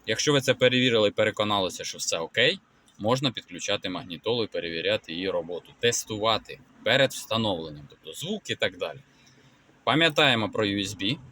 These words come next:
U S B і додаткові ці кабеля, що тут висі, будьте з ними дуже обережні. Е, там можуть бути ще тюльпани. І пам'ятаємо про те, що якщо ви, ви в якомусь випадку це не співпало,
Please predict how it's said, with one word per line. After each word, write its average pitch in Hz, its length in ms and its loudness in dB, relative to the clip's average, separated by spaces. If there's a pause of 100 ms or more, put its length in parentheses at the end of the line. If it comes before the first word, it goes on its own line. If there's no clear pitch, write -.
(480)
U 110 160 0
S 117 180 0
B 123 60 -2
і 135 140 4
додаткові 107 560 0
ці 98 140 -8
кабеля, 104 380 0
що - 120 -10
тут 90 160 -16
висі, 92 240 -8
будьте 104 340 -4
з 85 80 -10
ними 87 200 -8
дуже 110 360 0
обережні. 92 640 0 (460)
Е, 101 100 -2
там 107 180 -2
можуть 101 260 -6
бути 92 180 -12
ще 92 120 -10
тюльпани. 85 560 -10 (520)
І 214 360 2
пам'ятаємо 143 680 4
про 123 180 0
те, 151 180 2
що 127 160 -2
якщо 117 340 0
ви, 113 220 0
ви 104 300 -2
в 95 100 -10
якомусь 104 460 -4
випадку 95 520 -4
це 110 260 0
не 101 140 -2
співпало, 92 680 -6